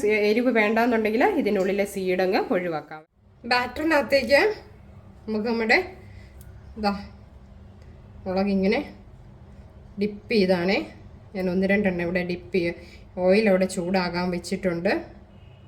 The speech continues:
ഓക്കേ, ഒന്ന് ഡിപ്പ് ചെയ്ത് വെക്കുന്നേ. എന്നിട്ട് വേണം നമുക്ക് എടുത്തിട്ട് കൊടുക്കാൻ, എളുപ്പത്തിന് വേണ്ടിയിട്ടാണേ. വേഗം വേഗം അന്നേരം ഇട്ട് കൊടുക്കാമല്ലോ.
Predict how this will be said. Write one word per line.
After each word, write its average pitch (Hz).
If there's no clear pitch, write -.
ഓക്കേ, 180
ഒന്ന് 202
ഡിപ്പ് -
ചെയ്ത് 147
വെക്കുന്നേ. 160
എന്നിട്ട് 208
വേണം 175
നമുക്ക് 170
എടുത്തിട്ട് 190
കൊടുക്കാൻ, 160
എളുപ്പത്തിന് 190
വേണ്ടിയിട്ടാണേ. 160
വേഗം 220
വേഗം 226
അന്നേരം 220
ഇട്ട് 208
കൊടുക്കാമല്ലോ. 165